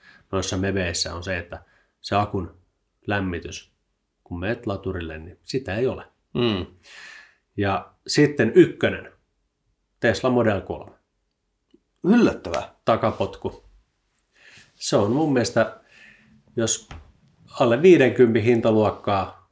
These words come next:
Speaker 1: katsotaan, niin se on hintalaatusuhteeltaan paras
Speaker 2: Jos ei tarvitse sitä
Speaker 1: sähköauto.
Speaker 2: tilaa.
Speaker 1: Niin.
Speaker 2: Mm.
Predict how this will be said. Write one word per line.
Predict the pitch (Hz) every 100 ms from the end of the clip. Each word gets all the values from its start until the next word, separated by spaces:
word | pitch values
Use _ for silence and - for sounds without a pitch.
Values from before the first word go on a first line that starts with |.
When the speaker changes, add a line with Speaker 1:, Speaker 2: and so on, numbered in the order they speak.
| -
Speaker 1:
katsotaan, | 101 92 - - - - _ -
niin | 98 - _ _ _ -
se | -
on | 107 113
hintalaatusuhteeltaan | 139 120 113 101 95 98 104 87 98 90 92 85
paras | 95 87 78 - - _ _ -
Speaker 2:
Jos | - 165 135
ei | 147
tarvitse | 139 135 120
sitä | 113
Speaker 1:
sähköauto. | 107
Speaker 2:
tilaa. | 127 117 92 - - _ -
Speaker 1:
Niin. | 113 98 - -
Speaker 2:
Mm. | 107 92 82